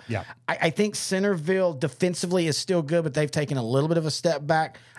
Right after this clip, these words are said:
Speaker 2: I, I like Jefferson in this game, though I think it's gonna be another good game.
Speaker 1: Yeah, I like Jefferson in a somewhat close game. I think it's within a touchdown, maybe.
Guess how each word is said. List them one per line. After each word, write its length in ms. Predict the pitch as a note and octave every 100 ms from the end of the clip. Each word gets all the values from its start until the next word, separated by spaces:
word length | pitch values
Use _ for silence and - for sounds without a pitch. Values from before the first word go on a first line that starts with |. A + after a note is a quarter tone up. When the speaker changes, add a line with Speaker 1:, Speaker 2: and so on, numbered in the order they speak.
| -
Speaker 2:
I, 100 | D3+ -
I 100 | E3
like 220 | F3+ F3+
Jefferson 500 | C3 D#3 D3+ - C#3+
in 120 | C#3
this 180 | C3+ A#2
game, 300 | C#3+ C3+ B2+
though 160 | C#3+ C3+
I 40 |
think 180 | C#3 B2
it's 100 | A#2
gonna 200 | C#3+ B2+
be 180 | A#2+ B2
another 400 | B2 B2+ B2 G#2
good 200 | A#2 F2
game. 320 | G#2 E2 D2 - - - -
Speaker 1:
Yeah, 240 | D#3+ B2
I 120 | C#3
like 240 | D#3 D#3 B2
Jefferson 580 | D3 C3+ - C#3 C3+ C3
in 280 | C3+ B2 B2
a 60 | -
somewhat 440 | G#3 G#3+ E3 -
close 280 | - A#2+ -
game. 260 | A2 A2
I 60 | B2+
think 240 | C#3 D3
it's 160 | B2+ -
within 240 | B2+ B2 G#2+
a 60 |
touchdown, 500 | - G#2+ - B2+ A#2+
maybe. 320 | B2+ B2 C3